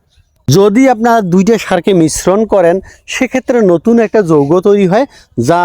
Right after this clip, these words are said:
গাছ জিঙ্ক নিতে পারে না কিংবা ফসফরাসও নিতে পারে না। আপনারা যদি শেষ চাষে ডিএপি বা, আহ, টিএসপি সার দেন, সেক্ষেত্রে আপনারা প্রথম চাষেই জিঙ্ক সার দেবেন।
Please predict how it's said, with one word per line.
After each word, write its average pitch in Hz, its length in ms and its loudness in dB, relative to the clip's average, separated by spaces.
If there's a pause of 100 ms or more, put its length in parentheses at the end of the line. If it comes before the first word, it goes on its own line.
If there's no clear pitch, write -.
(100)
গাছ 160 280 -2 (280)
জিঙ্ক 190 300 2
নিতে 220 280 2
পারে 226 200 0
না 262 120 0
কিংবা 196 320 0 (340)
ফসফরাসও 175 600 -2 (320)
নিতে 185 240 0
পারে 151 240 2
না। 104 120 -4 (480)
আপনারা 208 320 0
যদি 214 320 0
শেষ 233 400 -2 (140)
চাষে 170 360 0 (500)
ডিএপি 220 580 0
বা, 175 240 0 (640)
আহ, 151 200 -2
টিএসপি 220 400 0
সার 185 300 -4
দেন, 156 200 0
সেক্ষেত্রে 294 580 -4
আপনারা 185 320 0 (380)
প্রথম 240 380 0
চাষেই 185 500 0 (480)
জিঙ্ক 202 320 2
সার 185 220 -4
দেবেন। 110 300 0